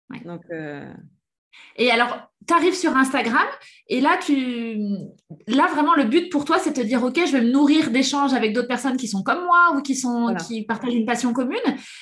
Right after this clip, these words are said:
Speaker 1: Et, et elle, elle, elle arrive comment, la transition où tu te dis, « Bon, ben, voilà, je... en fait, il y a des choses qui se monétisent. Euh, mon expérience peut se monétiser. » Parce que bon, là, tu vas pas acheter, euh, tu vas pas acheter, euh, l'immeuble, euh, le building d'Instagram, quoi. Donc, c'est, c'est quoi le lien ? Comment,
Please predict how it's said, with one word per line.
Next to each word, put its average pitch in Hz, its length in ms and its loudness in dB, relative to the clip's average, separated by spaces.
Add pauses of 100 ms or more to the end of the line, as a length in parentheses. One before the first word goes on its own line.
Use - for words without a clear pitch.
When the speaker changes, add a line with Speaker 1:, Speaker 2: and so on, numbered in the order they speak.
(160)
Speaker 1:
Et, - 240 -2
et - 220 -10
elle, 285 160 2
elle, 277 140 2
elle 285 100 4
arrive 370 220 0
comment, 370 260 0
la 440 120 2
transition 269 520 -2 (220)
où 294 80 4
tu - 120 -8
te 269 80 -4
dis, « 262 240 -2
Bon, 302 160 -2
ben, 233 400 0
voilà, 254 280 2
je... 208 280 0
en 208 60 -8
fait, - 260 -4
il 208 60 -6
y 226 40 2
a 208 40 0
des 220 60 0
choses 311 180 -2
qui - 100 -14
se - 140 -2
monétisent. 285 880 2 (220)
Euh, 202 240 0
mon 269 160 0
expérience 285 500 0
peut 302 140 -4
se 294 160 -6
monétiser. » 254 540 0 (320)
Parce - 100 -20
que 226 60 -2
bon, 240 120 2
là, 226 100 2
tu 220 80 -4
vas 190 100 0
pas 226 120 0
acheter, 233 380 0
euh, 208 80 0
tu 196 60 -6
vas 190 100 0
pas 208 80 0
acheter, 226 260 0
euh, 202 80 2
l'immeuble, 214 380 2
euh, 196 220 0
le 202 80 2
building 226 300 2
d'Instagram, 277 480 2
quoi. 220 120 0
Donc, 208 200 0 (280)
c'est, 285 200 0
c'est 339 160 4
quoi 311 180 2
le 294 100 4
lien ? 269 200 4
Comment, 392 260 4